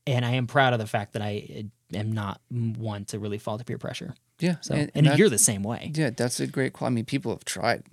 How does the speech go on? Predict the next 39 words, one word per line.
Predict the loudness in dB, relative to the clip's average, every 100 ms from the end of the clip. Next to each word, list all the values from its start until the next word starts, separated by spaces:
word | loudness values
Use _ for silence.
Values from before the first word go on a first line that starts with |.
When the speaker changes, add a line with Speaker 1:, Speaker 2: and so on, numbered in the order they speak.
| -20 _ _ -4
Speaker 1:
Yeah. | 0
Speaker 2:
I | 2
mean, | 0 -2
a | -2
lot | -2 0
of |
my | 0 -2
old | -2 -4
friends | -4 -2 -2 -4
back | -6 -6
in | -6 -4
Indiana, | -4 -2 -2 -2 -6 -12 _ _ _ -20 -20 _ -4
they've | 0 0
tried | 4 4 4
a | 0
lot. | -4 -2 -2 -8 -4
Speaker 1:
Yeah. | 0 0 -2
Speaker 2:
And | -2
I've | 0
always, | 2 0 0
"No, | -2 -4 -4 -12 -10
it's | -6 -4
not | -2 -4 -4
gonna | -6
happen. | -4 -6 -8 -18 -8
You | -6
can | -6
try | -4 -4
as | -2
much | -4 -4
as | -6
you | -6
want." | -6 -8 _ -20 -20 -20 -20 -20 -20 -20 -8 4
But | 4 6
it's, | 2 0
it's | 0 0 0
a |
good | 0 -2 -2
thing, | -6 -6